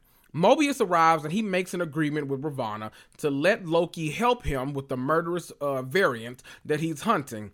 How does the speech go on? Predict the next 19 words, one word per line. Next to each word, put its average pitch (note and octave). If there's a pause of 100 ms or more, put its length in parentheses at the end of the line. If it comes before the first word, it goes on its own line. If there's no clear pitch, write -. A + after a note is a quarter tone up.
(240)
saving G3
Loki E3+
from C#3+
being C#3
reset, D3+
A C#3
K C3+
A B2+
sent B2+
to -
the B2
void, C3+ (260)
which C#3
we D#3
learned C#3
about B2+
in C3
episodes B2
four A2